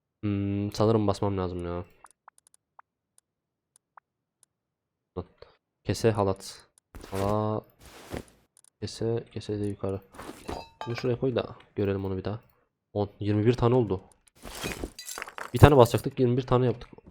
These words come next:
Garip bir olay oldu orada, tam anlamadım. Yirmi bir, on, on iki,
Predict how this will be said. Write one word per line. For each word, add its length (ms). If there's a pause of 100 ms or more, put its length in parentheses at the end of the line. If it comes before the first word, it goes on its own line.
(300)
Garip 240
bir 140 (100)
olay 220
oldu 180
orada, 180
tam 220
anlamadım. 440 (1160)
Yirmi 260
bir, 280 (440)
on, 260 (960)
on 100
iki, 340